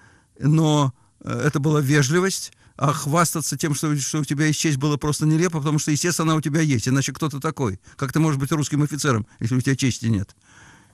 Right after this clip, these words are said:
И говорить о том, докладывать, что у тебя есть честь, при этом кинув пальцы к козырьку, было просто смешно. Вот гвардия в этом смысле, конечно,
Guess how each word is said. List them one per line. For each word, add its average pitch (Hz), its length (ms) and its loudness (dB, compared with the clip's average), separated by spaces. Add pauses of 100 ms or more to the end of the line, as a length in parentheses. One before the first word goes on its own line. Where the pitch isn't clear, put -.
И 127 100 0
говорить 151 400 2
о 147 80 2
том, 139 240 2
докладывать, 143 520 0
что - 120 -2
у 139 80 0
тебя 143 220 -2
есть 143 120 0
честь, - 280 -2
при 139 120 0
этом 131 200 0
кинув 143 300 0
пальцы 147 260 0
к - 60 -10
козырьку, 147 340 -2
было 147 160 0
просто 131 260 -4
смешно. 120 480 -4 (560)
Вот 139 160 0
гвардия 135 880 2
в - 80 -4
этом 135 180 0
смысле, 127 420 0
конечно, 120 520 0